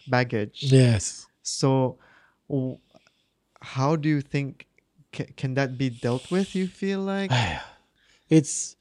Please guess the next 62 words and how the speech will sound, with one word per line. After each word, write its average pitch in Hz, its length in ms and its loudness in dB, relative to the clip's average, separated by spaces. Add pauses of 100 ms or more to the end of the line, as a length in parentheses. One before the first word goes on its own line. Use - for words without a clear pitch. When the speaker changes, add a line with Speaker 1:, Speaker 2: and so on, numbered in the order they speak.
(320)
Speaker 2:
but 175 400 2
there 170 120 2
are - 20 -2
quite 262 300 6
a 233 80 8
few 208 240 8
people 175 540 6
who 143 160 4
will 139 180 8
actually 135 400 4
be 123 180 6
able 120 220 2
to 113 140 -4
come 107 260 -2
out 104 220 -2
of 85 140 -4
it, 82 200 -6
you 104 120 -4
know, 92 200 -2
those 110 320 0
who 113 80 -2
are 98 440 -2 (260)
Speaker 1:
Yeah, 120 300 -2
they 127 140 -2
don't 135 220 -2
let 139 160 0
Speaker 2:
They 117 80 -6
Speaker 1:
their 123 280 4
Speaker 2:
don't, 127 200 4
Speaker 1:
past 113 300 4
Speaker 2:
yeah. - 40 -2
Speaker 1:
define 120 380 -6
them. 131 80 -4
Speaker 2:
But 131 200 4
there, 147 220 8
there 160 240 8
are 165 40 2
quite 185 400 2
a 151 60 6
number 147 380 6
of 120 260 6
other 151 280 6
people 107 480 4
who, 135 300 6
who 156 260 6
will 151 140 8
just, 147 440 2 (720)
you 156 100 0
Speaker 1:
Accept 123 320 2
Speaker 2:
know, 123 80 -2
Speaker 1:
their - 80 -2
fate. 131 100 -2
Speaker 2:
accept 170 400 -2
it 175 140 -2
and 156 160 -2
so 175 160 0
on 175 160 -2
and 131 140 -4
just 139 200 2
Speaker 1:
Yeah. - 40 -4
Speaker 2:
moved 156 240 2
on. 131 220 -2